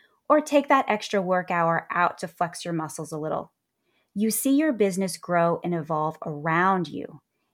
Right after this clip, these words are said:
and that is truly deeply fulfilling. In this pilot episode, hear me voice my entrepreneurial journey,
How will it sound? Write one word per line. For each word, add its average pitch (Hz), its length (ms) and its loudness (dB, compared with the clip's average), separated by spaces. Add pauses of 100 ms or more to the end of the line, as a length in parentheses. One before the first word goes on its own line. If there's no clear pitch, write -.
(120)
and 170 260 0
that 180 420 0 (120)
is - 200 -10
truly 175 580 -4 (180)
deeply 156 540 -4
fulfilling. 147 640 -6 (800)
In 202 140 4
this 247 180 4
pilot 165 440 2
episode, 165 560 -4
hear 285 200 6
me 339 180 6
voice 175 380 0
my 165 240 0
entrepreneurial 214 680 0
journey, 151 380 -6